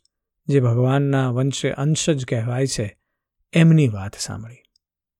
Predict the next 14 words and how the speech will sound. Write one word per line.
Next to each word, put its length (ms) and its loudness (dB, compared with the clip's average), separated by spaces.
મહારાજ 400 2
પૃથુ 680 0
અને 320 -2
એમની 380 -2
વાર્તા 440 -2
બાદ 280 -2
આપણે 500 -2
એમના 280 2
વંશની 500 2
વાત 240 2
સાંભળી, 440 0
જ્યાં 400 0
આપણે 320 -2
અટક્યા 460 2